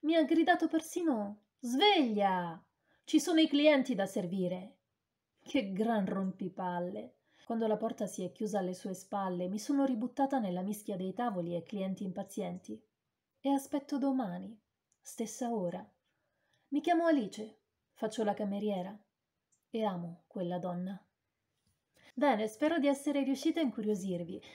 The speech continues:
Se deciderete di tuffarvi fra le pagine dell'opera di Stefania Convalle, buona lettura!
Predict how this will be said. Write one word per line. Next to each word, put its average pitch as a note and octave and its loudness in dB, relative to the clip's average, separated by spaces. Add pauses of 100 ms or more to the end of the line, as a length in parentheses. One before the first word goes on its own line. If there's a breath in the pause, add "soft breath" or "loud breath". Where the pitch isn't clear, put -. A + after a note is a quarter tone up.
(100)
Se A3+ 0
deciderete A3+ 4
di G3+ -2
tuffarvi G#3+ -2
fra G3+ -6
le F3+ -2
pagine G3+ 2
dell'opera F#3+ -2
di F3 -6
Stefania G3+ -4
Convalle, F#3 -4
buona C4+ 4
lettura! C4 0